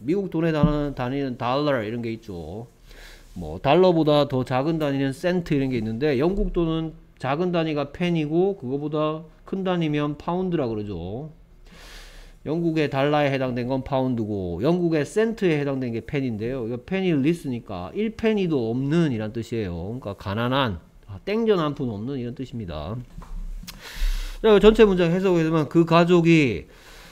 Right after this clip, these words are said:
자, 이게 없으면, 얘를 절이라고 하는 이유는 얘가 없으면 이렇게 독립할 수 있는, 물론 요 뒤에 문장하고 붙일 수는 없지만 얘가 없는 순간, 얘가 없는 순간이라고 하면 얘 문법적으로 뭐가 없어지는 순간?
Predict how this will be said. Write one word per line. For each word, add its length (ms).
자, 100
이게 240
없으면, 640
얘를 260
절이라고 480
하는 220
이유는 360
얘가 260
없으면 400
이렇게 200
독립할 460
수 120
있는, 460
물론 320
요 360
뒤에 200
문장하고 400
붙일 240
수는 200
없지만 580
얘가 320
없는 340
순간, 600
얘가 320
없는 300
순간이라고 720
하면 360
얘 100
문법적으로 680
뭐가 420
없어지는 420
순간? 560